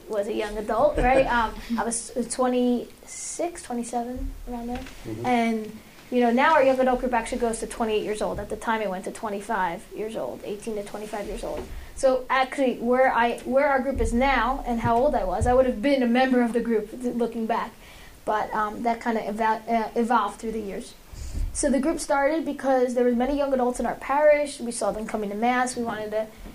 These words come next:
Speaker 1: kinda give them a community, not, you know, not just for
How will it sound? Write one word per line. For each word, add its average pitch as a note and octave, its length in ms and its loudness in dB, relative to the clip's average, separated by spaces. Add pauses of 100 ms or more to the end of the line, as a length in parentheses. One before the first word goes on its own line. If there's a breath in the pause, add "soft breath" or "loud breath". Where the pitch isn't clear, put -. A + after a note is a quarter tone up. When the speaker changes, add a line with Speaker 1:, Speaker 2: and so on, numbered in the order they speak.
(140 loud breath)
Speaker 1:
kinda B3 180 2
give A#3+ 260 0
them C4 140 2
a A#3+ 60 -2
community, A3+ 720 2
not, A3+ 320 -2
you A#3 80 -2
know, G#3+ 120 -2
not A#3+ 340 2
just D#4+ 160 -2
for D4 180 2